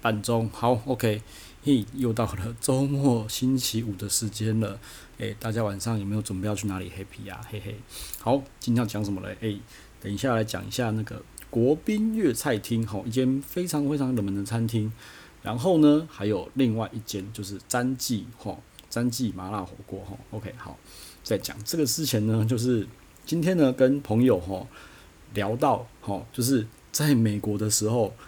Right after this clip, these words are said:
养狗完全就是一种社交，吼。那为什么会聊到狗呢？就是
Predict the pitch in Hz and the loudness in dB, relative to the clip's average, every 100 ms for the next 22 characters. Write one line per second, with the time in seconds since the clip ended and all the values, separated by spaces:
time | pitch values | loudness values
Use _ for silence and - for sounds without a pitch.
0 | - 107 110 135 - 95 90 - 104 113 | -8 0 2 4 6 4 4 -8 0 2
1 | 110 113 120 117 110 101 - 104 92 90 | 2 0 0 -2 -2 -6 -4 -4 -6 -8
2 | 87 - - - 76 - - - - 120 | -8 -12 -16 -12 -12 -14 -20 -18 -4 -2
3 | 101 - - - - - - - - 156 | -2 -4 -14 -20 -20 -20 -20 -20 0 6
4 | 143 113 104 135 107 120 113 95 95 95 | 6 6 2 2 2 -2 -4 -6 -6 -8
5 | 104 113 | -4 -2